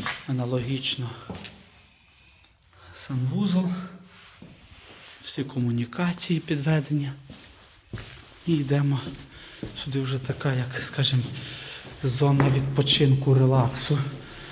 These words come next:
Остання кімната наверху. Це може бути кабінет, це може зимовий бути сад, це може бути просто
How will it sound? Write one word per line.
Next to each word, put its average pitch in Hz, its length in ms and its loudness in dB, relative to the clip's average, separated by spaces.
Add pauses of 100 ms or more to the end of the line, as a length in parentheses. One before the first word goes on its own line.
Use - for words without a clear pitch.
(440)
Остання 143 640 2
кімната 143 600 2 (1160)
наверху. 127 580 2
Це - 180 0
може 131 260 4
бути 131 300 4
кабінет, 160 640 4
це 147 120 6
може 135 320 2
зимовий 127 480 2
бути 120 340 -2
сад, 185 520 2 (540)
це - 180 0
може 131 320 4
бути 123 380 0 (180)
просто 127 420 -2